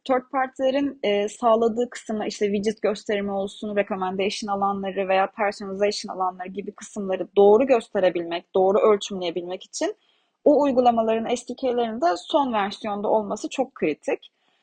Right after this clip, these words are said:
Bunu da açıkçası son güne bırakmamak lazım bu tarz önemli ve frekans yüksek kampanya dönemleri için. Çünkü hem entegrasyon süresi, geliştirme, development'ın ne kadar süreceği kısmı, bunların testleri ve bahsettiğim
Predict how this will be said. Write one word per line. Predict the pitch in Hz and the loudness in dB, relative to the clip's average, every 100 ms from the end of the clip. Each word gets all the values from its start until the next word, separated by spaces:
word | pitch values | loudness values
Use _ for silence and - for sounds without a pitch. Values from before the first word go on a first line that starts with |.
| _ - | _ -2
Bunu | 269 294 285 | 0 2 2
da | 311 - | 0 0
açıkçası | - 294 - 277 339 | -4 -6 -6 -8 -6
son | 302 277 277 | -2 0 0
güne | 302 233 | 0 4
bırakmamak | 233 240 214 180 170 180 | 4 4 0 -4 -4 0
lazım | 165 170 175 | -2 -2 -8
bu | - | -6
tarz | 196 180 | -4 -4
önemli | - 185 175 175 175 175 - | -4 -4 -4 0 0 0 0
ve | 185 180 | 2 2
frekans | - 196 185 175 - | 0 -2 -2 -6 -6
yüksek | 180 - - | -14 -10 -10
kampanya | - 202 202 180 180 | -8 -10 -6 -6 -6
dönemleri | 170 165 170 | -8 -10 -10
için. | 180 - 247 | -12 -12 -14
Çünkü | 247 226 | -12 -10
hem | 214 254 | -6 -2
entegrasyon | 240 240 240 233 233 - 240 | -2 -4 -2 -2 -2 -4 -10
süresi, | - 240 233 - 233 214 | -8 -4 -4 0 0 2
geliştirme, | 214 208 208 - 208 202 | 0 -2 -4 -6 -4 -4
development'ın | 190 196 196 - 196 202 202 190 | -4 -2 -2 -4 -8 -6 -6 -4
ne | 185 | -6
kadar | 185 170 | -2 -2
süreceği | 180 - 170 160 170 160 | -2 -4 -2 0 -2 -4
kısmı, | - - 135 139 - _ _ _ | -12 -14 -10 -10 -12 _ _ _
bunların | 220 220 226 226 | -2 0 0 0
testleri | 247 226 - 208 226 247 | -2 -4 -2 0 2 2
ve | 233 214 | 4 4
bahsettiğim | 214 - 220 - - 202 202 | 4 2 -4 -4 -6 -4 -6